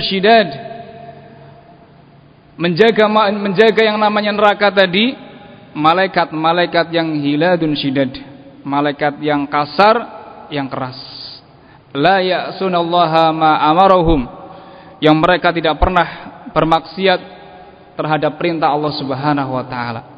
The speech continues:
"Wa yaf'aluna ma yu'marun." Mereka senantiasa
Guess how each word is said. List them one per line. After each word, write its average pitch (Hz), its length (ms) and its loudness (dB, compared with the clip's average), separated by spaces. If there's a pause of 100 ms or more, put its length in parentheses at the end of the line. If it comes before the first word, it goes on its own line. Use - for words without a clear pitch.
(220)
"Wa 135 240 0
yaf'aluna 160 800 2
ma 139 80 -4
yu'marun." 123 560 -10 (480)
Mereka 156 240 -6
senantiasa 151 560 -4